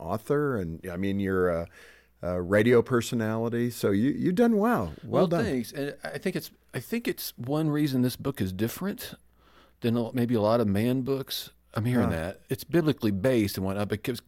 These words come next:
Speaker 2: because I'm, I've got neurological problems being on the spectrum. Like, my eyes move back and forth. I have a thing called nystagmus. It's pretty profound. I have to move my head to negotiate for that. So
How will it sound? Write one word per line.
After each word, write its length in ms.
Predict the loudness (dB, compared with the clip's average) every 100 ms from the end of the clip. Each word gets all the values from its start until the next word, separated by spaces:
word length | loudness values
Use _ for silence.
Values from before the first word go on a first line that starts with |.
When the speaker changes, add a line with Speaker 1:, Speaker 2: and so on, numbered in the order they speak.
| -12 -6
Speaker 2:
because 500 | 0 2 2 0 -4
I'm, 460 | -2 0 0 -2 -6 _ -20 _ _ -20 _ _ _ _ _ _ _ -6
I've 180 | -4 0
got 200 | 0 4
neurological 580 | 6 6 4 2 -2 -6
problems 640 | -8 -8 -10 -10 -12 -14 -12
being 180 | -4 -2
on 140 | -2
the 60 | -4
spectrum. 560 | -4 -4 -4 -10 -10 -12 -20 -20 -20 _ -20 -20 -16 -8
Like, 280 | -4 -2
my 180 | 0 0
eyes 360 | 2 2 2 0
move 280 | 0 0 -2
back 220 | -4 -4
and 100 | -6
forth. 200 | -4 -2
I 60 |
have 100 | -2
a 40 | -2
thing 140 | -4
called 160 | -4 -4
nystagmus. 640 | -6 -6 -4 -4 -4 -6
It's 100 | -8
pretty 180 | -4 -4
profound. 600 | -4 -8 -6 -4 -2 -2
I 40 | -4
have 100 | -2
to 80 |
move 180 | -2 -2
my 140 | -2 -4
head 420 | -2 -2 -4 -6 -18 -20 -20 -20 -20 _ -10
to 100 | -8
negotiate 560 | -2 -2 0 0 -2
for 120 | -2 -2
that. 300 | -2 -2 -4
So 220 | -6